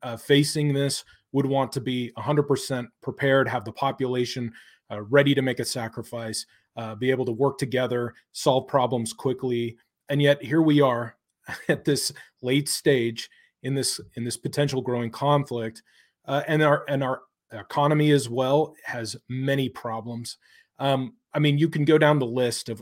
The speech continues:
all the problems that the Americans are facing every day while,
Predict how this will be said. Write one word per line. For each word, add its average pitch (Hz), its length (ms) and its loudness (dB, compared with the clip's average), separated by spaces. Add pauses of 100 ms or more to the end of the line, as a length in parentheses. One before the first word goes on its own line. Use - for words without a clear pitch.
all 131 240 2
the 120 80 -4
problems 135 680 0
that 117 180 -10
the 117 240 -10
Americans 143 520 0
are 131 80 -2
facing 120 600 -6
every 151 280 2
day 113 360 -6 (380)
while, 123 420 0